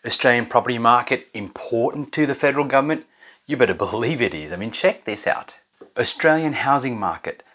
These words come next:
surpasses eight trillion dollar valuation. CoreLogic today announced its estimate of the total value of residential real estate in Australia has reached eight point one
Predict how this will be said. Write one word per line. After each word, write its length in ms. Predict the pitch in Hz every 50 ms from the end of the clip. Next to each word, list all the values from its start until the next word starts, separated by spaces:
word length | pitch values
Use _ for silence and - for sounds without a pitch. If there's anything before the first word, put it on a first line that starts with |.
| _
surpasses 840 | - - - 131 123 - - - - 127 123 123 - - 98 90 - - _ _ _
eight 240 | 127 147 165 180 - - _ _ _ _ _ _
trillion 680 | - - - - - 190 196 202 196 185 170 165 160 143
dollar 260 | 135 127 123 127 123
valuation. 760 | 107 110 104 98 104 101 98 90 78 78 - - - 69 - _ _ _ _ - - _ _ _ _ _ _ _ _ _ _ _
CoreLogic 680 | - - 190 196 220 226 185 160 156 151 151 147 - -
today 440 | - - 120 110 92 76 73 78 - _ -
announced 540 | 113 117 120 135 131 127 117 117 - - - _ _ -
its 220 | 139 147 - - _ _
estimate 560 | - 156 170 - - - - 156 151 156 151 - -
of 140 | 117 110 -
the 100 | 127 120
total 680 | - - - - 151 156 175 175 - 160 165 160 147 131
value 440 | 117 131 131 139 143 139 127 110 101 - - - - - _
of 300 | - 117 101 98 95 95
residential 680 | 120 135 127 147 151 - 139 139 131 - - 127 113
real 260 | 104 101 107 120 127
estate 380 | 131 - - - 101 98 - _ _ _ _
in 140 | - 123 123
Australia 640 | 117 - - - - 110 107 104 98 92 85 80 - - - - - _
has 380 | _ - - - 147 147 - 135
reached 380 | 120 127 127 123 - - - - _ _ _ _ _ -
eight 240 | 135 151 185 185 - - _ _ _
point 340 | - - - 151 151 - -
one 420 | 127 120 127 131 131 131 131 127